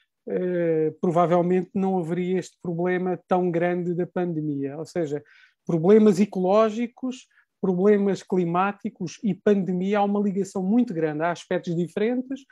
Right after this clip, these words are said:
mas há muitos aspectos que se tocam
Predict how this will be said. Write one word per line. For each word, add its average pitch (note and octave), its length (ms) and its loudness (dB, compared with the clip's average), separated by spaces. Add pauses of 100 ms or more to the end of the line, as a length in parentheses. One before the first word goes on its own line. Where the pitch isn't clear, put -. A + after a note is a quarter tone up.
(320)
mas F3 180 2
há F#3+ 140 4
muitos C4 440 8
aspectos A3+ 720 -4
que - 140 -20
se - 140 -20
tocam A3+ 540 0